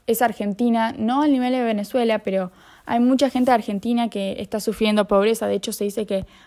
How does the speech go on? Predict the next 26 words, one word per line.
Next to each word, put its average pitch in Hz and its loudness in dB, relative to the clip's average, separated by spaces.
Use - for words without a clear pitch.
más 220 -2
de 233 -2
la 202 -2
mitad 214 0
de 196 -6
Argentina 202 -4
está 196 -4
viviendo 190 -2
en 185 -6
pobreza. 202 -4
Este, 220 -2
para 233 4
que 254 -2
esta 302 0
cadena, 277 2
entonces, 208 -4
para 233 0
que 302 -4
esta 311 -4
cadena 285 2
de 208 -6
factores 208 -2
que 208 -2
es - -10
la 202 -2
salud, 226 2